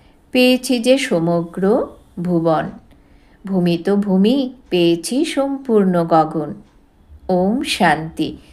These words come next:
এখানে বলার কিছু নেই, এ হলো বোঝার বিষয়। মিষ্টি মিষ্টি আত্মিক বাচ্চারা বুঝতে পারছে যে আমরা পুনরায় দেবতা হতে চলেছি,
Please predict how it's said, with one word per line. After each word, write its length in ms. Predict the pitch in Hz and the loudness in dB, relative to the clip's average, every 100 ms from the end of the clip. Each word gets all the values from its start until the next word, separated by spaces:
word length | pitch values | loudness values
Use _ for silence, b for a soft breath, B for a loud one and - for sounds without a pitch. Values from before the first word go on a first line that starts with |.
| B B B - | B B B 2
এখানে 560 | 233 - 269 277 302 - - | 2 2 0 2 0 -4 -4
বলার 380 | 190 175 180 190 190 | 2 4 6 6 4
কিছু 340 | 165 165 175 | -2 -2 -2
নেই, 240 | 165 165 - - | -2 -4 -6 -6
এ 160 | 277 285 | -4 -2
হলো 220 | 277 269 | 0 2
বোঝার 460 | 247 254 254 254 233 | 4 4 4 2 2
বিষয়। 460 | 226 233 - 220 220 B B B | 0 -4 0 0 0 B B B
মিষ্টি 340 | 247 254 - 262 | -2 -2 0 0
মিষ্টি 420 | 262 254 - 254 - | 0 0 -2 -2 0
আত্মিক 500 | 160 160 - 202 196 | -2 -2 -2 0 2
বাচ্চারা 520 | 202 202 226 226 262 | 2 2 2 4 4
বুঝতে 480 | 254 254 - 214 180 | 2 -2 -2 -2 0
পারছে 500 | 143 143 - 208 196 | 0 -2 -4 -4 0
যে 240 | 220 277 B B B | 2 0 B B B
আমরা 380 | - 262 247 247 | 0 2 6 4
পুনরায় 600 | 247 190 175 170 175 233 | 4 2 2 4 4 4
দেবতা 520 | 208 185 156 147 220 | 2 0 -2 0 0
হতে 360 | 285 254 196 190 | 2 0 0 0
চলেছি, 640 | 196 180 170 170 - - | 0 2 2 0 -6 -8